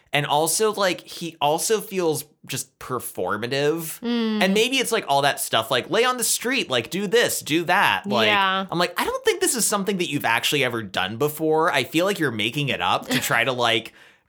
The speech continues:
Speaker 1: I, I, I don't know, like"
Speaker 2: Mess with her?
Speaker 1: Yeah, mess with her and get her to do what you want to, like, see if you can manipulate her.
Speaker 2: Yeah.
Speaker 1: Something about him is just, like, I don't find him charming at all in this,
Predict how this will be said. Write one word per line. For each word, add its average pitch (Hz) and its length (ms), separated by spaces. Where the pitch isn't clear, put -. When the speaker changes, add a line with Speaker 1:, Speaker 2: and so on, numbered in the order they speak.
Speaker 1:
I, 139 400
I, 143 120
I - 20
don't 135 220
know, 120 260
like" 110 240
Speaker 2:
Mess 214 240
with 269 140
her? - 260
Speaker 1:
Yeah, 190 180
mess 147 320
with 202 140
her 220 180
and 175 80
get 135 160
her 165 160
to 156 140
do 117 200
what 147 140
you 139 140
want 98 400
to, 156 100
like, 120 400
see - 240
if 139 140
you 147 60
can 143 120
manipulate 165 680
her. 196 380
Speaker 2:
Yeah. 214 360
Speaker 1:
Something 339 260
about 160 380
him 147 160
is 135 160
just, - 340
like, 113 460
I 117 60
don't 170 220
find 147 220
him 135 140
charming 107 480
at 92 120
all 85 260
in 82 80
this, - 320